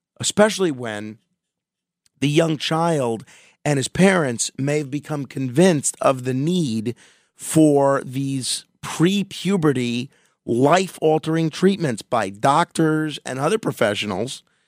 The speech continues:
who seem to have a strong bias, and in some cases, by the way, a financial incentive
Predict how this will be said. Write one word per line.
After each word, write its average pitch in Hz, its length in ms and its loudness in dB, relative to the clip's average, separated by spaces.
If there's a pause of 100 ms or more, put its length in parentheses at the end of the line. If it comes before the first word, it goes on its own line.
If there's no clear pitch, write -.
(320)
who 180 120 6
seem 208 300 -2
to 190 140 -2
have 180 180 2
a 156 140 0
strong 165 480 0
bias, 139 640 -2 (320)
and 185 120 4
in 175 80 4
some 262 300 2
cases, 156 380 -2
by 143 160 0
the 139 80 -4
way, 135 240 -2
a 135 100 -2
financial 156 600 0
incentive 98 600 -4